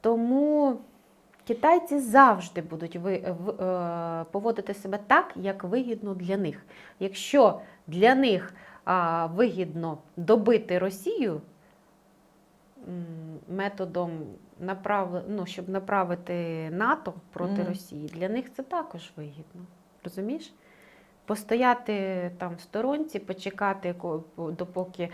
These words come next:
Speaker 1: подивитися, що, яке там зброя є у Р-, у С Ш А, яке є, яка є зброя у Росії, прорахувати все, зібрати плюшки, як ти кажеш,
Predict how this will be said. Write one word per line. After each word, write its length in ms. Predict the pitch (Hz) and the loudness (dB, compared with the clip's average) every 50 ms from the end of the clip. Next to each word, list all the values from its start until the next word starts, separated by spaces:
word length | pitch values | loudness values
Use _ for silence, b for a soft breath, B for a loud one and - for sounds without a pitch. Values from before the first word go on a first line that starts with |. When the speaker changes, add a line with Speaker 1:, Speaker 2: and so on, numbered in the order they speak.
| B B B | B B B
Speaker 1:
подивитися, 600 | 208 208 202 - 247 262 - - 226 - - 208 | 0 2 4 4 4 2 2 0 -2 -2 -2 -4
що, 280 | 208 - - 220 208 196 | -4 -4 -4 -2 0 0
яке 360 | 190 180 180 185 - 165 156 | 0 -2 -4 -6 -6 -8 -8
там 280 | 156 - 156 147 147 151 | -6 -6 -8 -8 -10 -12
зброя 440 | 156 156 165 160 156 156 156 156 | -12 -8 -6 -4 -4 -4 -4 -4
є 240 | 151 151 151 147 143 | -6 -6 -6 -6 -8
у 300 | 147 151 147 147 151 143 - - - - - - - - - | -8 -8 -10 -12 -12 -10 -10 -12 -12 -14 -14 -14 -12 -12 -12
Р-, 120 | 156 156 - 170 | -12 -12 -14 -14
у 320 | 170 - 143 135 - 165 - - - 175 | -14 -14 -14 -14 -16 -16 -18 -16 -14 -12
С 40 | |
Ш 180 | 180 - - 220 | -10 -4 -2 0
А, 200 | 262 302 320 330 | 2 2 2 2
яке 420 | 285 214 185 185 - - 180 165 | 0 -2 -4 -6 -8 -10 -8 -8
є, 280 | 165 160 160 156 156 151 - | -8 -8 -8 -8 -8 -8 -6
яка 300 | 170 175 175 175 175 175 | -6 -8 -6 -4 -4 -4
є 160 | 175 165 160 | -4 -4 -8
зброя 500 | 165 165 165 165 160 165 160 151 147 147 B B B B B B B B B B | -8 -10 -10 -8 -8 -6 -6 -6 -8 -8 B B B B B B B B B B
у 40 | 147 | -6
Росії, 680 | 160 170 170 - - - 311 349 359 359 320 285 269 | -6 -6 -8 -8 -4 -2 0 2 2 4 2 2 0
прорахувати 1000 | 269 - - 190 185 180 180 180 180 - 208 220 240 285 311 330 330 330 - 269 | -2 -2 -4 -4 -4 -4 -4 -6 -6 -4 -2 2 6 8 8 8 6 4 0 -4
все, 400 | 262 - - - 247 247 254 240 - B B B B B B B | -4 -6 -6 -2 0 0 0 0 -2 B B B B B B B
зібрати 480 | 170 208 202 208 233 214 196 202 202 185 | -4 -2 0 2 2 2 2 0 -4 -6
плюшки, 500 | - 220 233 277 320 359 - - - 311 | -2 0 0 2 2 0 -2 -4 -4 -2
як 160 | 302 302 - | -2 -2 -4
ти 140 | - 285 277 | -4 -4 -2
кажеш, 400 | - 277 269 269 269 262 226 | 2 4 4 4 4 2 -2